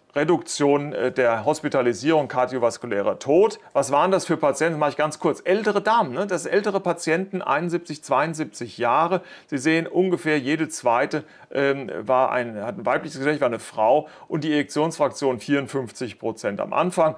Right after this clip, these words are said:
Patienten waren alle wie unsere Patientin symptomatisch. Erhöhtes B N T pro B N P um die siebenhundert,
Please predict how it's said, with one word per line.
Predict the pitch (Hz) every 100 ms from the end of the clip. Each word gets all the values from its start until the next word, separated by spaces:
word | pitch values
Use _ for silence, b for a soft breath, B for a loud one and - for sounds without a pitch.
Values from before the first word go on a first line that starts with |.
| B
Patienten | - 190 151 127 143 117
waren | 110 120
alle | 107 131 147
wie | 139
unsere | 156 170
Patientin | 143 131 - 110 - 135 -
symptomatisch. | 110 - 151 147 151 127 120 123 - - _ _ _ _ B B
Erhöhtes | - 156 185 208 -
B | 175
N | 170
T | 175
pro | 165 160
B | 151 143
N | 127
P | 139 196 233
um | - 151
die | 139
siebenhundert, | 110 127 123 113 117 160 190 196 190